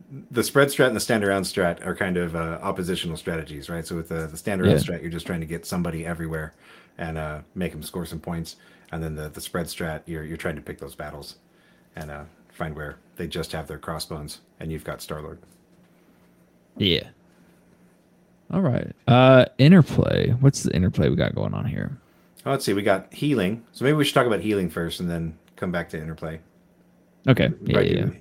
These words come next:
Speaker 1: healing and economy and then come back to this one. So, like, with healing, this is, uh, you can heal on, on consoles. Uh, so I guess one thing that, uh, I found out that, uh, isn't necessarily obvious is that you don't have to heal yourself.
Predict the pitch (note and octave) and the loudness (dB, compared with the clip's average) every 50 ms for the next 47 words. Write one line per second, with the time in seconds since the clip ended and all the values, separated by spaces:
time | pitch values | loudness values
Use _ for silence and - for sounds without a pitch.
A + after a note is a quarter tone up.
0 | - - A2+ G#2+ G2+ F#2+ F#2 F2 F2 D#2+ - F2 F2 F2 E2+ E2 E2 E2 D#2+ D#2+ | -8 -4 -2 -2 -2 -2 -2 -4 -6 -6 -8 -8 -8 -6 -8 -8 -8 -8 -10 -10
1 | E2 F2 - _ - - - _ - F#2 E2 D#2 - - - D2+ - - - G2+ | -12 -14 -16 _ -20 -20 -20 _ -12 -10 -10 -10 -10 -12 -14 -16 -16 -14 -16 -16
2 | G#2+ - _ _ _ - _ - - _ _ _ _ _ _ _ _ _ _ _ | -18 -18 _ _ _ -20 _ -20 -20 _ _ _ _ _ _ _ _ _ _ _
3 | _ _ - A2 G#2+ G2 F#2 G2 F2+ - D3+ D#3 C#3 A#2 G#2+ A#2 A#2+ - - A2+ | _ _ 0 2 2 2 2 0 -2 2 2 4 4 4 4 2 0 0 0 0
4 | G#2+ - A2+ G#2+ G2+ G#2 G#2+ G#2+ G#2+ G#2+ A2 G#2 - - _ _ _ _ _ _ | 2 2 0 0 2 2 2 2 2 0 -2 -4 -8 -14 _ _ _ _ _ _
5 | - A#2+ A#2+ A#2 F2+ G#2+ D#3 G#3 F#3 - - - _ _ _ _ _ _ - G2 | -10 -8 -8 -8 -4 -2 -2 -2 -2 -2 -6 -14 _ _ _ _ _ _ -8 -4
6 | F#2 F2+ F2 F2 F#2 - F#2 F2+ D#2+ - F2 E2 - D#2+ D2+ D#2 - - _ _ | -4 -2 -2 -4 -4 -4 -6 -6 -4 -6 -6 -6 -6 -8 -10 -10 -14 -20 _ _
7 | _ - G2 F#2+ F#2+ - G#2 C#3+ E3 - C3+ C3 D#3 D#3+ D#3+ C3+ B2+ B2 A2 G#2+ | _ -6 -4 -4 -2 -2 0 0 0 0 2 0 2 2 2 2 2 2 2 4
8 | G2+ G2+ G2 - - _ _ - - _ _ _ _ _ F#2 F2+ F2+ F2 F2 F2 | 2 2 2 -2 -10 _ _ -20 -20 _ _ _ _ _ -4 -2 0 0 0 0
9 | F2 F2 E2+ E2 - - _ _ G#2 G2+ - B2 A#2+ G#2+ G2+ G#2 A#2 A2+ - - | 0 -2 -4 -6 -8 -16 _ _ -6 0 2 4 4 4 4 4 2 2 -2 -6
10 | - - _ _ _ _ _ _ - G2 F2+ F#2 F#2 F2+ F2 F#2 - - G#2 F#2+ | -18 -20 _ _ _ _ _ _ -6 -4 -2 -2 -2 -2 -2 -4 -6 -6 -6 -6
11 | G2 F#2 - - _ _ _ - G2+ F#2+ G2+ F#2 - A2+ G2+ F#2+ F2+ F2+ F2+ - | -6 -8 -10 -16 _ _ _ -4 -4 -4 -4 -4 -2 0 0 0 0 -2 -6 -8
12 | - - G#2 G2+ F2+ E2+ E2 F#2 - - - - _ - - - - _ _ - | -4 -2 -2 -2 0 -2 -4 -4 -4 -8 -14 -18 _ -20 -20 -20 -20 _ _ -8
13 | F#2 E2+ F2+ F#2 F2+ F2+ - F#2 G2 A2 F#2 G#2+ G#2+ - F2+ A2 G#2+ - A#2+ A2+ | -6 -2 0 0 0 -2 -2 -4 -4 0 0 0 0 0 -4 -8 -6 -6 -8 -6
14 | - A2 G#2 G2+ F#2+ F2 E2 - - G#2 D#3 F#3 F#3 - | -4 -4 -4 -2 -4 -4 -4 -6 -6 -6 -8 -8 -10 -16